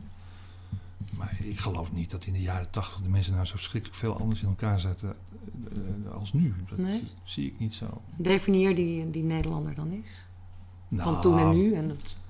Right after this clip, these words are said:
Speaker 2: wat is dat
Speaker 1: nou,
Speaker 2: voor iemand?
Speaker 1: de Nederlander is natuurlijk een beetje, eh, nou, is dat misschien wel het verschil? Nederland, de Nederlander is tegenwoordig wel een beetje een wrokkig, eh, type geworden. Een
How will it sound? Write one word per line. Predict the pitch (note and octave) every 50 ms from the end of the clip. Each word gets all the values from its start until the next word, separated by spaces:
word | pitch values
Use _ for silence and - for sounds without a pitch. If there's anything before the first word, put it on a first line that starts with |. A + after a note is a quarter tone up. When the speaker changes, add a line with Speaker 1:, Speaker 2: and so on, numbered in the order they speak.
| - - - - - - - -
Speaker 2:
wat | - - -
is | G3+ F3+
dat | - G3+
Speaker 1:
nou, | G#3 G2+
Speaker 2:
voor | - F3+
iemand? | F3 E3+ F3+ F#3+ G#3 B3+ D4+ - G#2+ G2
Speaker 1:
de | G2 G2
Nederlander | G2 G2+ G#2 G2+ G2 G2 F#2+ F#2+ F#2+ F#2+ G2
is | G2+ F2+ -
natuurlijk | G2 F#2 - G#2 G2+ F#2+ F#2 -
een | F#2+ F2+ E2+
beetje, | F#2 G2 G2 G2 F#2 - - G2+ F#2 F#2 F#2 F#2 F#2 F#2+ F2+ - - - - - - - - - -
eh, | - - - - G#2 -
nou, | A#2+ A2 A2+ B2 B2+ B2 A#2+ C#3+ -
is | C#3 G2+ - -
dat | - C#3+ - -
misschien | D3 - - - C3+ B2+
wel | B2 B2
het | A#2+ A#2
verschil? | - - G#2 - - - B2 A#2+ A#2+ C3+ D3 D3+ D3 - -
Nederland, | - A#2 A#2+ A#2 B2 B2+ B2+ B2 A#2 A2 A2+ - -
de | D3
Nederlander | C3 C3 C3+ C3 B2 B2 B2 A#2+ A#2 A2+
is | G#2+ -
tegenwoordig | C3 A2+ G#2+ A2 A2+ A#2 A2+ A2+
wel | A2 A2+
een | A#2+ A#2
beetje | A2+ A#2 G#2+ G#2+ - A2
een | G#2 G2+ G2
wrokkig, | F2+ F2+ G#2 A#2 A2+ - A2+ G#2 - - - - -
eh, | A#2+ G2+
type | G2 F#2+ - - D3+ - -
geworden. | - G2+ F#2 F2+ F2 F#2 F#2
Een | F2+